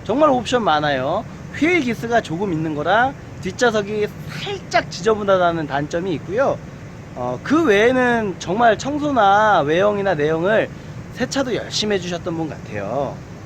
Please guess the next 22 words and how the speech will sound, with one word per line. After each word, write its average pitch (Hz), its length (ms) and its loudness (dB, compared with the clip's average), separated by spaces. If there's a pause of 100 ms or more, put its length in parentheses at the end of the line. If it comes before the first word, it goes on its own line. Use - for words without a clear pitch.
(240)
그리고 185 560 -2 (360)
무사고 285 360 4
차량인데 226 560 0
휀다 269 340 0
한쪽, 220 320 -4 (580)
휀다 190 240 0
한쪽만 156 400 -4
판금 254 420 -2
들어간 131 400 -2
거, 135 440 -4
그거 131 240 -8
인지해 139 380 -6
주시고요. - 600 -4 (960)
파노라마 247 500 2
썬루프, 311 460 0 (200)
통풍 277 320 -2
시트까지 156 560 -4 (360)
괜찮습니다. 139 640 -6 (540)
차량 277 320 2
번호는 233 520 2
사십팔 208 880 2
주에 170 580 2